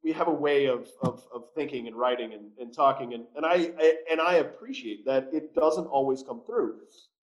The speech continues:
And so while, yeah, it's, it's a little bit said in jest,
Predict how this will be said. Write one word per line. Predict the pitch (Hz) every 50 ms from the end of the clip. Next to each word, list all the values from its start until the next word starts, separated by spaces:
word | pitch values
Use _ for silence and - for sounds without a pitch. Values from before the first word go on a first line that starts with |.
| _ _ _ - 165
And | 170 175
so | 180 185 175
while, | 170 160 165 170 175 156 160
yeah, | 180 185 180 165
it's, | 160 160 156 - - - - _ _ _ _ _ _ -
it's | 180 175 185
a | 180
little | 160 160 170 170 190 214 208
bit | 208 160 151 151
said | - - 165 151 139
in | 127 120 117 -
jest, | - 135 165 262 247 - - - - - - - -